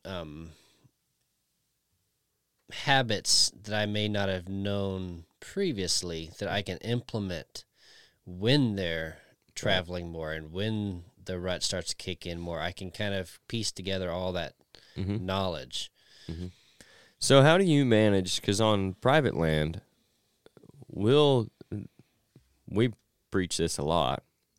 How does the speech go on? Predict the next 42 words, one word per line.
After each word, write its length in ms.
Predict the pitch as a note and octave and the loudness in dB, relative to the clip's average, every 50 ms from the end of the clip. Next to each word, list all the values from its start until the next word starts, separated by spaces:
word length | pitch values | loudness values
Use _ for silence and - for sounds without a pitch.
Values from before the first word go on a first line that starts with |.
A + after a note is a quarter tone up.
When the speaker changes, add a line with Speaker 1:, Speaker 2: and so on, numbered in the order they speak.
| _ _ _ _ | _ _ _ _
Speaker 2:
If 140 | - F2 F2+ | -6 -2 -2
you 80 | F#2+ F#2 | 0 2
don't 280 | G2+ C#3 E3+ - - | 4 4 4 2 2
have 540 | F#2+ G#2 A2 A2+ A2+ A2 A2 A2+ A2 G2 G2 - - - | 2 4 4 6 6 6 4 4 2 0 -4 -10 -12 -6
the 140 | - E2 E2 | -4 0 2
right 320 | E2+ F2+ F#2+ G2 F2+ C2 D#2+ | 4 6 6 6 4 2 0
day, 400 | E2+ D#2+ D#2 D2+ D2 D2 D2+ - _ _ _ _ _ _ _ _ _ _ _ _ _ _ _ _ - - | 2 2 4 4 2 0 -4 -8 _ _ _ _ _ _ _ _ _ _ _ _ _ _ _ _ -10 -6
just 180 | F#2 F2+ - | -4 -2 0
stay 220 | - - A2 G#2+ G#2+ | 2 4 4 6 6
out 140 | G#2 G2+ F#2 | 6 4 4
of 60 | E2+ | 2
your 80 | D#2+ D#2 | 0 0
best 200 | D2+ D2+ C#2 - | 0 0 0 -2
spot. 280 | - - B1 - - - _ _ _ _ _ - | -4 -6 -6 -8 -8 -10 _ _ _ _ _ -6
Don't 200 | - F2 F2 - D#2+ | -4 -4 -2 -2 -2
go 160 | F#2 F2 D#2+ | -2 -2 -2
blow 340 | D2+ E2+ E2+ E2+ D#2+ D#2+ D2+ | 0 2 2 4 4 2 0
it 100 | - - _ _ - | -2 -4 _ _ -6
on 240 | E2+ E2+ D#2+ D#2+ D#2 | -2 -2 0 0 0
a 80 | D2 | -2
bad 320 | C#2+ D#2 D#2+ D#2 D2+ D2+ C#2+ | -2 0 0 0 0 -2 -4
day. 300 | D2+ D2 - - - - _ _ _ _ - | -6 -6 -6 -8 -12 -16 _ _ _ _ -6
On 60 | E2 | -6
a 60 | D#2 | -4
borderline 520 | D#2 E2 F#2 G2+ G2+ G2 F#2+ F#2+ F#2 F2+ E2+ | -2 0 2 2 4 4 4 4 2 4 4
day 160 | F2 F2 E2+ | 6 6 4
is 120 | D#2+ D#2+ | 4 2
not 220 | F2 E2+ E2+ - - | 0 0 0 -2 -4
the 80 | D#2 | -4
day 180 | D#2 E2 D#2+ D#2 | -2 -2 -2 -2
for 120 | - - | -2 -4
your 120 | D#2 D2+ D2+ | -6 -4 -2
best 220 | D2+ D2+ D2+ - | -2 -2 -2 -4
stand. 380 | - - C#2+ - - - - - _ _ _ _ _ _ _ _ _ _ _ _ | -6 -6 -8 -8 -10 -12 -16 -18 _ _ _ _ _ _ _ _ _ _ _ _
So, 460 | - - - G2 G2 G2 F#2+ F#2+ - - _ _ _ _ _ _ _ _ _ - | -2 4 6 8 8 8 8 6 2 -2 _ _ _ _ _ _ _ _ _ -6
especially 440 | G#2 G#2 - C#3+ D#3 E3 - C3 G#2+ | -6 0 4 6 6 6 6 4 4
going, 380 | F#2+ G2+ G2+ G2+ G2 F#2 F#2 F2 | 4 4 6 6 6 4 4 4
bouncing 320 | G2 G2+ G#2 - - E2+ | 4 4 4 2 0 -2
from 140 | E2 F#2 E2 | -2 -4 0
place 240 | - G2 F2 E2 - | 2 2 2 2 2
to 100 | - - | -2 0
place, 540 | - - F#2+ F2 D#2 D2 D2+ - - - | 4 4 6 6 6 4 2 -2 -4 -6